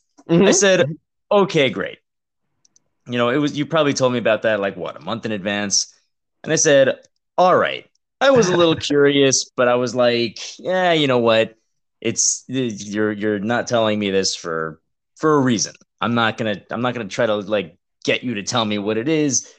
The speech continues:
Speaker 2: So I said, "All right, I'll put it off to the side." And then I turned around and I turned back and it was a month later. And I said,
Speaker 1: <laughs>
Speaker 2: "Oh, shit. Wow, I forgot about that."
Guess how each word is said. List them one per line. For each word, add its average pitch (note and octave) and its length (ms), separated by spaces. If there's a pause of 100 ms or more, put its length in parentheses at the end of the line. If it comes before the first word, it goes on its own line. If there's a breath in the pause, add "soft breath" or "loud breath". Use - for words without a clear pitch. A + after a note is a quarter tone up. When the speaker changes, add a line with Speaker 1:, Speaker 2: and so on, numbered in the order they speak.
(480 loud breath)
Speaker 2:
So - 180
I B3 40
said, C4 140
"All B3+ 60
right, F3 120
I'll E3 60
put C#3 140
it B2 60
off A2+ 80
to A2 60
the G2 80
side." - 260 (880)
And C3+ 160
then B2+ 600 (120)
I A#2 600 (600)
turned E3+ 260
around B2+ 600 (400)
and A#2 100
I A#2 40
turned D#3 300
back A2 300
and A2+ 100
it G#2+ 40
was G#2+ 160
a A2+ 40
month B2 220
later. G2+ 320 (600 soft breath)
And B2 100
I B2+ 60
said, A#2 400 (180)
Speaker 1:
<laughs> - 220
Speaker 2:
"Oh, F3+ 160
shit. - 420 (420)
Wow, C3+ 280
I A2+ 140
forgot C3 400
about D#2+ 260
that." D2+ 240